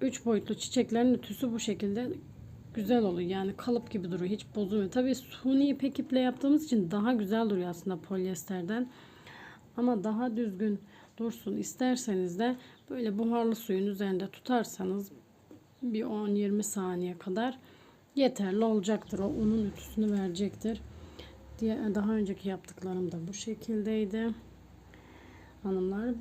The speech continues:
ya, anlamadığınız yeri, sormak istediğiniz kısımları sorabilirsiniz. D M'den, Instagram D M'den ya da bu videonun altında yorum şeklinde cevap yazmaya çalışıyorum elimden geldiği müddetçe.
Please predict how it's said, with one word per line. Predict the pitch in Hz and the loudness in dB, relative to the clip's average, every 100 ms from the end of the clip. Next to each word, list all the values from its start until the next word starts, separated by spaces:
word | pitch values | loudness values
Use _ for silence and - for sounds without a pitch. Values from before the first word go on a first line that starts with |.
| - | -6
ya, | 254 254 311 - | -2 0 -2 2
anlamadığınız | 277 311 330 285 240 220 208 185 | 10 12 12 10 8 6 6 4
yeri, | 196 226 | 4 2
sormak | 247 254 254 262 - | 2 6 6 6 2
istediğiniz | - 226 196 208 196 185 - - - - - | -2 0 2 2 2 0 -6 -16 -20 -20 -8
kısımları | 240 - 240 214 190 185 | -6 -2 2 4 2 -2
sorabilirsiniz. | - 247 254 247 254 247 - 226 233 233 - - - - - - - | 0 0 2 2 2 0 0 0 0 -2 -8 -16 -20 -20 -20 -14 -4
D | 226 | 0
M'den, | 226 220 202 214 220 | 4 4 2 2 2
Instagram | 277 220 - 214 208 214 202 | 0 -2 -2 -2 2 2 4
D | 214 | 2
M'den | 214 208 220 | 2 0 0
ya | 226 214 196 | 2 2 2
da | 196 | 0
bu | 214 | 2
videonun | 220 190 208 202 | 2 4 4 2
altında | 196 196 202 202 | 2 -2 0 0
yorum | 190 208 220 | 2 0 0
şeklinde | - 214 233 226 233 233 - - - - - - | -2 -2 0 2 2 -2 -6 -16 -16 -16 -18 -12
cevap | - 247 247 240 | -2 0 2 2
yazmaya | 240 208 233 226 | 2 4 2 2
çalışıyorum | 220 214 - 233 240 | 0 0 0 2 4
elimden | 240 240 240 240 | 4 4 4 4
geldiği | 233 233 233 226 247 | 4 2 2 4 4
müddetçe. | 240 226 247 233 - 247 | 4 2 0 0 2 4